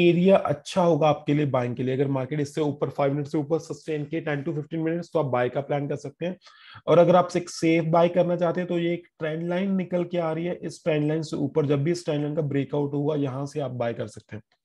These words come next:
और आपका टारगेट होगा फर्स्ट सिक्स फिफ्टी लेवल। सिक्स फिफ्टी काफी अच्छा लेवल है, तो मींस ईजीली आपको हंड्रेड पॉइंट्स की मूव मिल जाएगी। और अगर सिक्स फिफ्टी क्रॉस हो गया तो आपको nearly around सेवन हंड्रेड तक का टारगेट मिल जाएगा।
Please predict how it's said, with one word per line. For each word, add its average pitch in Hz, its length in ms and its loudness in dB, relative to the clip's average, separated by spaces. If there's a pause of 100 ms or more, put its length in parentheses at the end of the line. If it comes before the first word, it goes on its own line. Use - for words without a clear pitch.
(520)
और 156 160 8
आपका 151 360 6
टारगेट 147 460 2
होगा 160 220 4
फर्स्ट - 420 0 (140)
सिक्स - 420 -6
फिफ्टी 180 280 -2
लेवल। 170 300 0 (180)
सिक्स - 220 -10
फिफ्टी 165 260 -4
काफी 156 280 -2
अच्छा 156 240 0
लेवल 123 300 2
है, 107 80 -6 (840)
तो 156 200 6
मींस 160 380 0
ईजीली 160 340 0
आपको 156 280 0
हंड्रेड 139 240 -4
पॉइंट्स 147 220 -4
की 160 80 -4
मूव 156 180 -4
मिल 151 140 0
जाएगी। 147 280 -4 (320)
और 147 100 4
अगर 160 120 2
सिक्स 160 280 -8
फिफ्टी 165 220 -4
क्रॉस 160 280 2
हो 170 80 0
गया 175 120 4
तो 180 140 2
आपको 160 300 0
nearly 151 520 -2
around 160 180 -2
सेवन 135 240 -4
हंड्रेड 131 200 -8
तक - 140 -12
का 135 80 -4
टारगेट 117 320 -4
मिल 113 180 -2
जाएगा। 104 260 -6